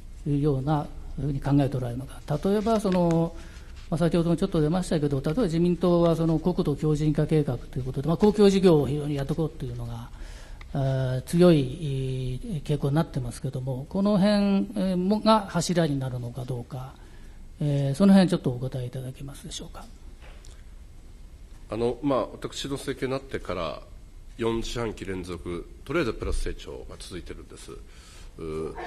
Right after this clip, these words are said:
Speaker 2: ただし、この四月、六月は下方修正されたようにですね、ちょっと注意をしなければいけない状況になってきました。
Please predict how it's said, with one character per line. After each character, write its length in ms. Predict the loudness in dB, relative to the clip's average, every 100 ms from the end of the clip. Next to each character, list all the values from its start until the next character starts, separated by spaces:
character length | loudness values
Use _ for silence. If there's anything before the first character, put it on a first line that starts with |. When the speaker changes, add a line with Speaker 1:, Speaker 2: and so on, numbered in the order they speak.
| -8
Speaker 2:
た 80 | -4
だ 100 | -2
し、 420 | -2 -4 -4 -6 -14 -20 -12
こ 120 | -6
の 240 | -4 -6 -8 -12
四 220 | -12 -6
月、 260 | -4 -2 0
六 240 | -2 0
月 480 | 0 0 -2 -2 -2 -4 -6
は 480 | -4 -2 -4 -6 -12 -16 -20 -6
下 120 | -4
方 180 | 0 0
修 180 | 0 -2
正 200 | -2 -4
さ 120 | -4
れ 80 | -4
た 140 | -2
よ 160 | 0 -2
う 40 |
に 100 | -4
で 100 | -10
す 160 | -14 -14
ね、 200 | -12 -10 -12 -18 -18 -18 -16 -10
ち 60 |
ょ 40 | -8
っ 20 |
と 60 | -8
注 240 | -2 0
意 120 | 2
を 100 | 0
し 140 | -2 -6
な 80 |
け 80 | -8
れ 60 | -8
ば 80 | -10
い 40 |
け 100 | -8
な 80 | -10
い 40 |
状 120 | -10 -12
況 140 | -12
に 60 | -12
な 60 |
っ 20 |
て 80 | -14
き 100 | -16
ま 80 | -16
し 80 | -14
た。 120 | -14